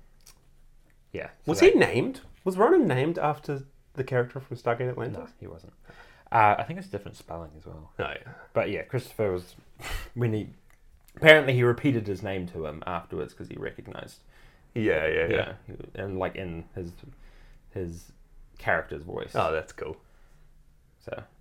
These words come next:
Speaker 1: I don't know. I was pretty jealous about that, but
Speaker 2: Yeah.
Speaker 1: it wouldn't have happened to me 'cause my name's not Ronan. <laughs> But still, it was like, yeah.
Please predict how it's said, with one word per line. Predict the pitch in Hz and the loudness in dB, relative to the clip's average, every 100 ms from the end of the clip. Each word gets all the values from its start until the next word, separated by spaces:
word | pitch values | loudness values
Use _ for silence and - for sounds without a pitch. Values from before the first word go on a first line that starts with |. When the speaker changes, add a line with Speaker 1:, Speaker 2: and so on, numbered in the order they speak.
| - | -12
Speaker 1:
I | |
don't | 78 76 | -12 -12
know. | - - | -14 -4
I | |
was | 120 | -2
pretty | - 156 117 | 4 4 4
jealous | 95 80 - | 0 -4 -8
about | - 73 | -12 -10
that, | 78 80 | -8 -2
but | 90 78 - | 0 -2 -4
Speaker 2:
Yeah. | 110 | 0
Speaker 1:
it | 113 | 2
wouldn't | 113 104 | 2 0
have | 92 | -2
happened | 95 92 85 | -4 -4 -6
to | |
me | 85 80 | -6 -8
'cause | 76 82 | -10 -12
my | 87 | -8
name's | 82 113 - | -4 -2 0
not | 147 139 | 0 2
Ronan. | 139 139 147 - 339 | 2 0 -2 -4 4
<laughs> | 185 - 170 143 | 6 10 10 12
But | 165 - | 12 12
still, | 185 104 95 - - - - | 6 4 2 -10 -20 -20 -4
it | |
was | 135 127 | 2 4
like, | 120 117 113 - - - - - - | 4 2 0 -10 -20 -20 -20 -20 -12
yeah. | 113 95 | -8 -6